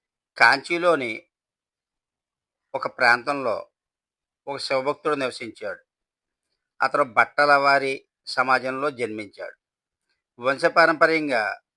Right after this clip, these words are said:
ప్రభు సేవకు అంకితమయ్యాడు. అతని హృదయం ప్రేమతో నిండి ఉంటుంది మరియు అతని ప్రవర్తన ఆదర్శప్రాయమైంది. అతను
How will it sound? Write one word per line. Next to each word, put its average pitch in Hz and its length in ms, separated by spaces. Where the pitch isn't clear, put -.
ప్రభు 143 240
సేవకు 139 480
అంకితమయ్యాడు. 104 720
అతని 143 200
హృదయం 127 600
ప్రేమతో 135 400
నిండి 135 240
ఉంటుంది 107 480
మరియు 123 280
అతని 139 260
ప్రవర్తన 113 760
ఆదర్శప్రాయమైంది. 117 1300
అతను 131 560